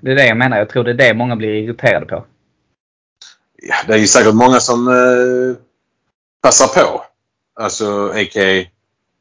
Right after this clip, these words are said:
Speaker 2: Liverpool. Ehm, sen, ja. Kanske vi, eh, fick upp
Speaker 1: Ja, vi är ju
Speaker 2: ögonen
Speaker 1: lika där.
Speaker 2: också.
Speaker 1: Dana nu.
Speaker 2: Precis, men, eh, ja,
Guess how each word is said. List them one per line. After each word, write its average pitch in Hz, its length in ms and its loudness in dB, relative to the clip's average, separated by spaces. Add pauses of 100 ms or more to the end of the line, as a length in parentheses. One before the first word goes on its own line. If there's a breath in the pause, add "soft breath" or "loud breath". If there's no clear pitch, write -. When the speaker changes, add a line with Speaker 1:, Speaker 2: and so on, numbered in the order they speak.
Speaker 2:
Liverpool. 98 680 0 (680)
Ehm, 87 680 -10 (460)
sen, 98 280 0 (180)
ja. 101 220 -2 (1080)
Kanske 104 320 0
vi, 101 480 2
eh, 98 140 -2 (220)
fick - 140 -4
upp 110 60 4
Speaker 1:
Ja, 127 60 4
vi 110 80 6
är 113 60 6
ju 110 60 4
Speaker 2:
ögonen 101 140 4
Speaker 1:
lika 123 240 2
där. 101 220 0
Speaker 2:
också. - 340 0 (380)
Speaker 1:
Dana 113 260 4
nu. 107 200 -6 (800)
Speaker 2:
Precis, 117 540 2
men, 107 260 0
eh, 107 320 6 (1200 loud breath)
ja, 135 240 4